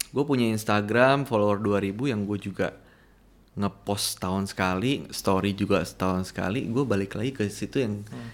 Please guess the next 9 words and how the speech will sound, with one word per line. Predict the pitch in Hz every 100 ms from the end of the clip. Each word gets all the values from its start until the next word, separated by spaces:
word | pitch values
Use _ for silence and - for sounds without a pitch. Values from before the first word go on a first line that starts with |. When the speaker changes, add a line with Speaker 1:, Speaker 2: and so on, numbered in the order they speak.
| -
Speaker 1:
dimana | 104 101 107
gua | 127 143 139
males | 107 98 95 -
ngepost | 107 107 147 139 -
jadinya. | 117 127 143
Kayak | 131 113 - - - - -
gua | 165
kadang-kadang | 170 143 160 175
mikir, | 156 165